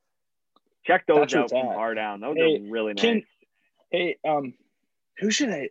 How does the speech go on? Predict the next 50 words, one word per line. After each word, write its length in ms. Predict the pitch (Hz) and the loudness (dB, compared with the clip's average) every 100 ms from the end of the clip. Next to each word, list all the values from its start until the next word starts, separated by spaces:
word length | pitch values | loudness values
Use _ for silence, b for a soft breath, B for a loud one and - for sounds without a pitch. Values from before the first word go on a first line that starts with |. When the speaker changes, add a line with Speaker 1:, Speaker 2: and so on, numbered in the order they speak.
| _ | _
Speaker 2:
who 100 | 190 | -2
should 180 | 220 247 | -2 0
I 80 | 185 | -2
direct 380 | 139 143 151 - | -2 -6 -6 -8
quote 280 | - 160 - | 2 2 2
this 200 | 135 - | -2 -8
to? 220 | - 107 | -8 -8
'Cause 180 | 117 131 | -4 -6
there's 120 | 135 | -4
a 40 | 147 | -6
lot 100 | 160 | -6
of 60 | 147 | -10
people 280 | 139 139 127 | -10 -8 -8
I 100 | 117 | -8
can 160 | - 98 | -12 -10
say, 260 | 131 139 95 | -4 -4 -2
but 240 | 120 - _ _ _ - | -4 -4 _ _ _ -6
if 120 | 156 | -4
Speaker 1:
About 80 | 139 | 0
Speaker 2:
someone 320 | 180 185 185 110 | 2 4 2 0
Speaker 1:
what? 100 | - _ B B _ _ _ _ _ _ _ - | -6 _ B B _ _ _ _ _ _ _ -4
Speaker 2:
can 140 | 196 | -2
someone 300 | 175 190 208 | 2 2 4
just 160 | 202 - | 0 0
make, 180 | 160 160 | -2 0
like, 140 | 170 | 0
a 40 | 151 | 0
normal 300 | 143 151 - | 0 0 0
O 160 | 139 139 | 2 2
H 200 | 131 - | 2 -2
L 300 | 110 135 151 _ _ _ | -2 -2 -4 _ _ _
colored 380 | - 147 151 151 _ _ _ - | 0 2 2 -2 _ _ _ -6
shirt 240 | 156 151 | -2 0
like 160 | 160 156 | -2 -2
that? 160 | 156 208 _ _ _ _ | -4 -4 _ _ _ _
It 60 | |
says 140 | 151 156 | -4 -2
"Game 240 | 139 147 | -2 -2
On." 180 | 139 170 _ _ _ - | -4 -6 _ _ _ -2
I 40 | |
don't, 120 | 143 - | -2 -2
I, 100 | 135 - - - | -6 -6 -12 -4
I 60 | |
don't 80 | 143 | -2
wanna 120 | 135 | 0
be 100 | 123 | 0
biased, 460 | 107 98 113 - - | 0 -2 -2 -4 -12
but 180 | - - - - | -14 -14 -14 -8
I'm 160 | 127 | -6
down, 380 | 110 104 101 110 | -2 -4 -4 -12